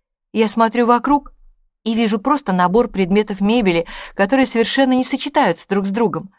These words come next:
А ведь ей уже больше тридцати. Я знаю, что это звучит некрасиво, но мне кажется, что она несчастлива. И я думаю, надеюсь, что со мной такого не случится.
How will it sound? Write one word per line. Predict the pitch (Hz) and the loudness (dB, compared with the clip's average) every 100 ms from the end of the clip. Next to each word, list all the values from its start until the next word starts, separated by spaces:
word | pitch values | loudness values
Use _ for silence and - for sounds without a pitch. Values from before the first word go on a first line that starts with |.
| _ _ _ | _ _ _
А | - 165 | -8 -4
ведь | 196 277 | -4 0
ей | 330 | 0
уже | 269 233 | 2 2
больше | 196 262 294 | 2 0 -2
тридцати. | 285 294 330 320 208 190 196 _ _ _ _ _ _ _ _ _ _ | -4 -2 -4 -4 -4 -6 -8 _ _ _ _ _ _ _ _ _ _
Я | 214 214 | -2 0
знаю, | 220 208 | 2 0
что | 196 208 | 0 -2
это | 202 | 0
звучит | 196 214 214 196 | -2 -2 -4 -6
некрасиво, | 190 202 208 - 285 185 - _ _ _ - _ | -2 -2 -2 -2 -2 -4 -8 _ _ _ -20 _
но | 220 | -4
мне | 226 240 | -2 -2
кажется, | 240 247 240 226 - 226 - _ _ _ | -2 -2 -2 -6 -6 -6 -10 _ _ _
что | - 220 233 | -6 -2 0
она | 247 | 2
несчастлива. | 254 254 - 247 208 165 151 - _ _ - - 214 | 0 -2 0 0 0 -6 -8 -12 _ _ -20 -10 -2
И | |
я | 202 233 | 0 2
думаю, | 285 277 196 180 165 - - - _ | 2 4 2 2 -4 -12 -20 -20 _
надеюсь, | 214 226 233 294 277 | -2 -2 0 0 0
что | 240 | -4
со | 214 214 | -2 0
мной | 240 311 | 0 -2
такого | 185 190 262 | -2 0 2
не | 208 | 2
случится. | 190 175 175 175 - 151 | -2 -6 -8 -8 -8 -12